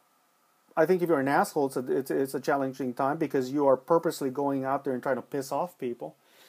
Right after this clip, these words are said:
But if you're a decent individual who is thoughtful and who processes and makes the best choices that they, they, they, they can, doesn't mean you're not gonna have a misstep.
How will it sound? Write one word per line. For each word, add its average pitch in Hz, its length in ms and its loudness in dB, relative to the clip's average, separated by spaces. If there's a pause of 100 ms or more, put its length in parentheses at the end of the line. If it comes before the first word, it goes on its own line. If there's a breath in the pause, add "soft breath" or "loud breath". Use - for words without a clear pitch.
(140)
But 185 120 6
if 185 140 8
you're 226 180 6
a 226 60 4
decent 202 720 -4 (200)
individual 165 840 2 (280 soft breath)
who 208 200 0
is 202 260 4
thoughtful 147 880 0 (300 soft breath)
and 170 280 0 (100)
who 175 280 0
processes 208 920 4
and 143 520 -4
makes 180 460 0
the 185 100 0
best 180 400 4
choices 190 420 2
that 151 140 -2
they, 139 160 -2 (240)
they, 151 200 -4
they, 147 340 -2
they 180 160 4
can, 165 500 0 (380 loud breath)
doesn't 254 260 6
mean 226 140 0
you're 190 100 10
not 185 200 0
gonna 160 180 -4
have 139 220 -2
a 135 60 2
misstep. 135 680 -4